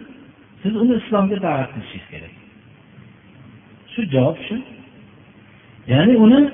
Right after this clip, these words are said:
islomni tushuntirishlik kerak. Uni botilligini bayon qilishlik kerak. Nasoro yo'lini, masalan, Allohning yo'lini o'zgartirishganligida ularning shak shubha yo'q. Ular botil ahllari. Isa alayhissalomni Allohning o'g'li deyishadi.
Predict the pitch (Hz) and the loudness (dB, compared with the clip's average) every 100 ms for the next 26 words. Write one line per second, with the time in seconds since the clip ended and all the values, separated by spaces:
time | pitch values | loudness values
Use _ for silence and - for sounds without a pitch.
0 | - - 180 196 240 - 226 226 226 - | -8 -8 -2 0 -2 -4 -6 -6 -6 -10
1 | 208 - 151 160 - - - - 160 254 | -14 -12 -12 -12 -16 -20 -20 -4 0 2
2 | 180 247 233 262 269 254 294 349 - - | 2 0 0 -4 -4 -4 -6 -8 -12 -20
3 | - - - _ _ _ _ _ - 156 | -20 -20 -20 _ _ _ _ _ -20 -12
4 | 156 254 311 254 196 - 135 - 107 113 | -4 -2 -2 -4 -6 -8 -12 -10 -12 -10
5 | 113 143 165 208 269 226 214 190 208 220 | -6 -4 -2 0 0 -4 -6 -4 0 0
6 | 247 254 220 196 208 226 - - - - | 0 0 -2 -4 -2 -4 -6 -14 -18 -4
7 | 151 202 185 240 214 214 214 208 175 190 | -2 0 2 2 2 0 0 0 2 0
8 | 202 185 - 180 175 165 180 254 196 196 | 0 -8 -6 -6 -4 -6 -6 -6 -2 -2
9 | 233 - 269 262 320 294 311 294 - - | -2 -6 -12 -10 -6 -2 0 -2 -4 -14
10 | - - - - - 175 233 254 339 320 | -20 -20 -20 -18 -6 -4 -2 2 2 2
11 | 165 143 - - - 127 117 98 87 82 | -4 -4 -10 -20 -14 -10 -8 -8 -12 -16
12 | - - - - 147 143 233 240 226 208 | -20 -20 -20 -10 -6 -2 0 0 -2 -2
13 | 208 226 226 226 226 226 262 269 220 180 | -4 -2 -2 -2 0 -2 -2 -2 -2 -4
14 | 127 98 98 | -4 -8 -10